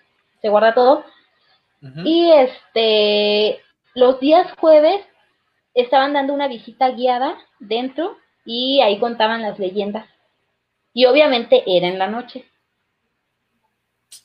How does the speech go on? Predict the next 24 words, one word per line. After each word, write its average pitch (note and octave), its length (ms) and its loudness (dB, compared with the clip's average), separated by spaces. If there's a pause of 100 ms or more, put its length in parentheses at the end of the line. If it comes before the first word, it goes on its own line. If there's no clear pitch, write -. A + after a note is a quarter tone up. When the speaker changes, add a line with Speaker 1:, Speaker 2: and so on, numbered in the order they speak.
(160)
Speaker 1:
Eso, C4+ 220 2
eso D#4+ 100 8
Speaker 2:
Fíjate. C4+ 180 2
Speaker 1:
estaría C4+ 380 0
chido, D4 260 -2
fíjate, C#4+ 400 0
algún B3 360 0
día B3 260 -2
como A3+ 240 -8
para E3+ 200 -6
turistear F3+ 600 -8
y G#3+ 60 -8
demás, F#3+ 420 -8
estaría F#3 340 -4
chido F#3+ 300 -6
ir F3+ 120 -6
ahí. A3 280 -6 (2500)
Speaker 2:
Sí, D#3+ 260 -8
mira, F3+ 300 -6
mira, F3 200 -6
fíjate, D3+ 380 -12 (240)
dice, D3 480 -14
dice D3 240 -16
Ernesto, C#3 460 -18